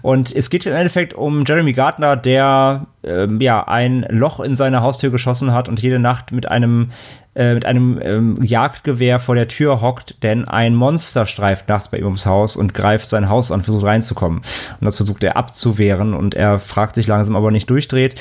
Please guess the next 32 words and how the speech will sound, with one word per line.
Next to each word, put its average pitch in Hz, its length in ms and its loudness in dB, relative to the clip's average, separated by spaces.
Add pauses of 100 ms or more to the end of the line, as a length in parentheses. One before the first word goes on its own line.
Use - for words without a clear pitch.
(220)
Gleichzeitig, 143 1080 0
äh, 120 120 -2
hat 123 160 -2
er 120 180 0
mit 113 220 0
dem 113 120 2
Verlust, 123 680 -4
äh, 110 100 2
seiner, 107 680 2
äh, 98 300 2
also 107 160 2
nicht 113 100 0
dem 104 80 -4
Verlust, 113 320 0
sondern 104 340 0
er 104 240 0
hat 104 160 -2
mit 117 80 -2
der 110 120 0
Trennung 123 340 0
von 110 80 -2
seiner 110 180 2
Freundin, 117 480 0
äh, 90 720 0
zu 117 260 -4
kämpfen 113 460 0
hart, 117 300 0
an 101 100 0
der 107 120 2
er 107 100 2
sehr 113 220 2
hing, 131 280 0